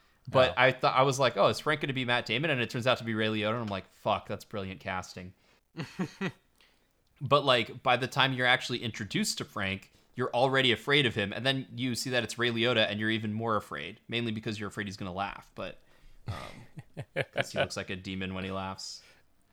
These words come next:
Speaker 1: Um, but yeah, and the same with, uh, I, I don't remember what Bill Duke's character name
Speaker 2: It's
Speaker 1: is.
Speaker 2: like
Speaker 1: I just
Speaker 2: Aldrich or something.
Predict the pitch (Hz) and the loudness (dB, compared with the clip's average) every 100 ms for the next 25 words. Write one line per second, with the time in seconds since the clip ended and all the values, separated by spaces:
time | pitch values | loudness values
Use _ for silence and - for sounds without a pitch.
0 | _ _ - 95 92 90 90 98 _ _ | _ _ -12 -8 -6 -6 -10 -14 _ _
1 | _ _ 131 139 123 98 - 131 127 131 | _ _ -6 2 2 2 0 -2 -2 -6
2 | - 151 143 143 127 107 98 98 - _ | -2 0 0 0 0 0 0 -2 -8 _
3 | _ _ _ - 135 135 151 160 143 147 | _ _ _ 0 2 4 2 2 2 2
4 | 147 135 127 120 117 113 - 98 95 - | 2 0 0 0 0 -4 -4 -4 -4 -2
5 | 123 127 131 131 143 156 - 92 101 104 | -2 -2 -2 -2 2 0 2 4 4 2
6 | 92 - 95 95 85 95 92 92 | -4 -4 -6 -6 -6 -2 -2 -4